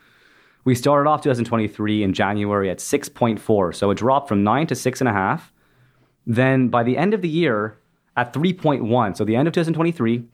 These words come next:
three point one percent was inflation. So it really came down to that long-term average,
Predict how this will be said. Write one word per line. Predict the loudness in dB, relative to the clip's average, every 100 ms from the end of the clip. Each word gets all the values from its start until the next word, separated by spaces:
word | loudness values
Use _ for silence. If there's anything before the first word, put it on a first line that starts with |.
| -4
three | -2
point | 0 2
one | 2 0
percent | 0 -2 0 0
was | 0
inflation. | -4 -4 -6 -6 -16 _ _ _ _ _
So | 0 2
it | 4
really | 2 2 0
came | 2 2 2
down | 0 -2
to | 0
that | -2 -2 -6
long-term | -2 0 2 -2 -2 0 2
average, | 2 0 -2 -4 -4 -8 -16